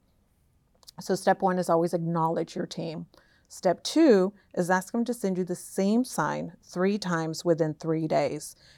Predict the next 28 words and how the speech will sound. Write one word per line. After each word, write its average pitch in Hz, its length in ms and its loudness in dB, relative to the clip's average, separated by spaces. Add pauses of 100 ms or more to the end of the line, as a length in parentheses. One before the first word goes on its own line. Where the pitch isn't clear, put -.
(160)
And 180 360 -2
I 208 200 -2
always 254 220 0
ask 233 220 -2
for 226 100 -2
the 202 120 -4
same 220 460 2
sign 156 560 -4 (280)
because 196 200 -2
then 277 160 6
I 269 80 2
know 254 160 0
it's - 160 -4
them. 143 420 0
If 175 140 0
they're 180 120 4
giving 226 240 2
me 220 180 2
a 185 60 2
word 170 380 4 (100)
three 185 280 0
different 170 360 0
times, 156 600 -2 (960)
it's 196 200 -6
no 180 200 6
doubt 156 360 2 (180)
it's - 240 -2
them. 170 380 0